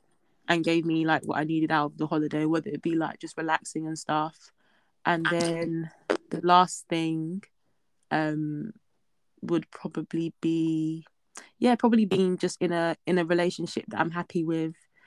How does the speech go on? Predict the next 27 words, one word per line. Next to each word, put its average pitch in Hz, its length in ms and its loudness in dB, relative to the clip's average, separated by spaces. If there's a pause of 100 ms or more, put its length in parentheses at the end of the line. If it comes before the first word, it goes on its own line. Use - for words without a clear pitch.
(360)
um, 165 560 2
and 170 140 2
being 175 180 6
with 165 80 -4
someone 165 400 0
that 151 140 0
I'm 160 200 2
like, 156 220 0
"Yeah, 175 220 -2
you 170 120 -2
know, 170 180 -2
this 180 260 -4
is, 170 280 0
this 214 180 4
is 196 60 0
my 190 200 0
person," 185 560 0
enjoying 175 440 -2
and 170 100 -6
making 175 280 -8
memories 165 420 -10
with 165 160 -6
him. 160 240 -10
So 160 160 -4
I 156 40 0
feel 170 200 -4
like 156 160 0